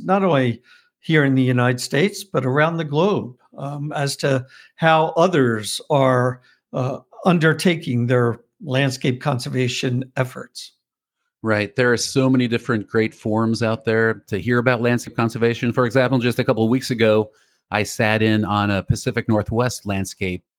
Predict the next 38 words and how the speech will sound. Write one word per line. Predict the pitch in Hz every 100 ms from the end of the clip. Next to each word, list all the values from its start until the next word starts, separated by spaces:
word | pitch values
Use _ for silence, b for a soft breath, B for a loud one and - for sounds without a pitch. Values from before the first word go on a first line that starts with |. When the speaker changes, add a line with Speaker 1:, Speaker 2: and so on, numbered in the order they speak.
| -
Speaker 2:
Conservation | 101 95 92 87 92
Forum, | - 90 87 85
and | 98
it |
was | 143 170
a |
great | 143 113 123 147 165
way | 123 127 131
that | 143 113
people, | - 131 123 113 110 _ _ _ _ -
uh, | 107 107 104 104 -
shared | - 151 143 143 139
their | 123 120
knowledge, | 113 117 131 135 135
shared | 113 123 123 113
their | 113
experiences, | 107 - - 117 123 120 120 120
shared | 123 120 113
their | 113 104 92 -
technology | 117 - 110 117 127 123 123 123
and | 110
their | 98
tools | 87 - 127 127 127 -
to | 110
support | - - 117 113
landscape | 117 117 - 110
conservation. | 123 110 110 113 117 120 120 b b b b b
And | - 135 139 120 _ _ _ _ _ _ _ 127
we | 180
think | 185 185 175 160
that, | 156 156 -
uh, | 147 143 143 131
those | 170 156
forums | - 160 160
are | 127
great. | 110 123 131 156 110 -
And, | 120 117 113 120
uh, | 113 110